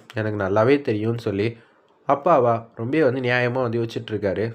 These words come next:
ரகுராம். அந்த இடத்துல அப்பன்னு பார்த்து மாலையிலேருந்து எல்லாத்தையும் கோயிலுக்கு கொண்டு போய் கொடுத்துட்டு வந்துடலாம்னு சொல்லிட்டு போயிட்டு இருக்காங்க. இதை விட நம்ம பிள்ளையாருக்கு நம்ம கையால ஒரு நூறு குடம் தண்ணியாவது எடுத்து ஊத்தணுங்கிற மாதிரி யோசிச்சுட்டு இருக்காங்க.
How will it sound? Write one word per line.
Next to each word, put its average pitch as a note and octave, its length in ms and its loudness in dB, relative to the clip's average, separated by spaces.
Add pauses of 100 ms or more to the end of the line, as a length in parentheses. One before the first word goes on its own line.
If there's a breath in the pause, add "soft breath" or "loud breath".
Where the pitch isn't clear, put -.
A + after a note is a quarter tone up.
(140)
ரகுராம். B2 460 2
அந்த C#3+ 180 -4
இடத்துல B2+ 280 0 (260)
அப்பன்னு B2 340 -2
பார்த்து A#2+ 280 -4
மாலையிலேருந்து A#2 640 0
எல்லாத்தையும் A2+ 500 -2
கோயிலுக்கு C3 360 -2
கொண்டு G#2+ 160 -10
போய் B2 120 -8
கொடுத்துட்டு B2 320 -8
வந்துடலாம்னு A2 420 -4
சொல்லிட்டு A2+ 240 -6 (400 soft breath)
போயிட்டு F#3 280 -2
இருக்காங்க. C#3 320 -4 (360)
இதை A2+ 260 2
விட A#2 160 4 (440 loud breath)
நம்ம D#3 220 2 (580)
பிள்ளையாருக்கு D3+ 540 4 (100)
நம்ம C#3 260 0
கையால B2 440 0 (300)
ஒரு A#2 180 0
நூறு C3 320 2
குடம் B2+ 280 2
தண்ணியாவது A#2 520 -2
எடுத்து A#2 280 -2
ஊத்தணுங்கிற A#2 580 -2
மாதிரி G2+ 220 -4 (500 soft breath)
யோசிச்சுட்டு E3+ 400 0
இருக்காங்க. B2+ 320 2